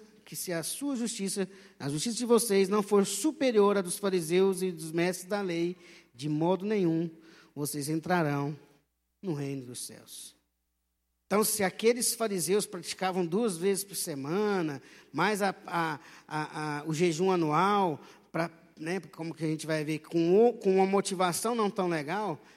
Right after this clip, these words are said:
a nossa justiça tem que exerci-, tem que ex-, né, exer-, tem que passar, tem que ser maior, né?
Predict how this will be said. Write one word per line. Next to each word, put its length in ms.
a 120
nossa 260
justiça 420
tem 160
que 120
exerci-, 540
tem 220
que 180
ex-, 440
né, 260
exer-, 400
tem 120
que 80
passar, 500
tem 60
que 40
ser 120
maior, 440
né? 280